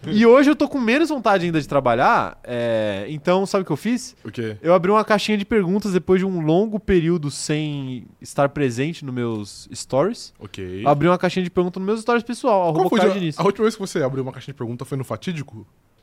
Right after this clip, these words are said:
Speaker 2: quatro a zero?
Speaker 1: Não, não, depois
Speaker 2: Não?
Speaker 1: eu abri
Speaker 2: Você
Speaker 1: também.
Speaker 2: abriu uma também?
Speaker 1: Eu abri uma no, no, no Flamengo e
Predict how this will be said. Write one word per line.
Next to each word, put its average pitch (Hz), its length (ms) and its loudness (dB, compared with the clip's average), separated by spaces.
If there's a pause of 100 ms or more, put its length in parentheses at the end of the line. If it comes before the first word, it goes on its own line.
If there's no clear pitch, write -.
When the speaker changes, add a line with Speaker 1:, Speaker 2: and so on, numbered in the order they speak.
(120)
Speaker 2:
quatro - 240 -14
a - 40 -8
zero? 123 300 -6
Speaker 1:
Não, 147 360 2
não, 135 240 -2
depois 120 280 -4
Speaker 2:
Não? 156 60 -2
Speaker 1:
eu 147 60 -2
abri 123 140 -6
Speaker 2:
Você 113 80 -8
Speaker 1:
também. 120 120 -10
Speaker 2:
abriu 123 140 -2
uma 113 100 -6
também? 117 320 -8
Speaker 1:
Eu 190 160 6
abri 202 300 4
uma 214 200 2
no, 202 960 4
no, 127 440 -2
no 123 120 -4
Flamengo 160 640 0
e 180 540 -2